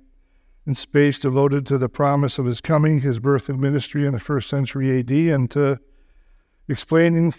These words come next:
the future, where he'll bring to culmination his plan for the world. In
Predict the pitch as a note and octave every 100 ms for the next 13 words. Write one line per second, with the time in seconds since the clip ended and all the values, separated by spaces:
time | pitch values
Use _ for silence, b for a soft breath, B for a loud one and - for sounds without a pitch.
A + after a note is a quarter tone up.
0 | - - C#3 A3+ D4+ - A#2+ - _ _
1 | - C3 D3+ C3+ C#3+ B2+ - C#3+ C3+ C3
2 | C#3+ - C3+ B2 C#3 B2+ - - - C3+
3 | A#2+ A2+ A2+ - _ _ _ _ _ _
4 | _ - B2 C3 F#3+ C3+ - C3 B2+ C3